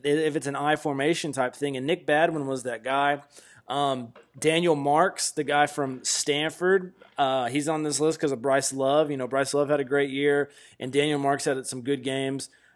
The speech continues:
Um, obviously not production-wise, but he was a good blocker for, for Bryce Love. Ryan Nall, I kinda put, I'm kinda putting Ryan Nall as a fullback because I don't,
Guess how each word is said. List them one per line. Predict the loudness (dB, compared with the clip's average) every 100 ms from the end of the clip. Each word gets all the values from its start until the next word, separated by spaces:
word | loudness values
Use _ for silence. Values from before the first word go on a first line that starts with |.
| -8
Um, | -2 0 0 -2 -6 -12 _ _ _
obviously | -2 -2 -2 -4
not | -4
production-wise, | -4 0 0 0 -4 -2 -2 -2
but | -2 -2 -2 -10 _ _ _ _ _
he | 0 2
was | 4
a | 2
good | 2 2
blocker | 2 0 0 -2
for, | -4 -4 -4 -6
for | -10
Bryce | -4 -2 -2 -2
Love. | -4 -6 -4
Ryan | 0 0 0
Nall, | 0 0 0 -2 -16 -16 -2
I | 0
kinda | 2 -2
put, | 2 2
I'm | 2
kinda | -4 -4 0
putting | 4 4
Ryan | 4 0 0 -2
Nall | -2 0 0 -2 -12 -20 -6
as | -2 0 0
a | -2
fullback | 0 2 6 4 4
because | 0 0 2
I | 4 4
don't, | 2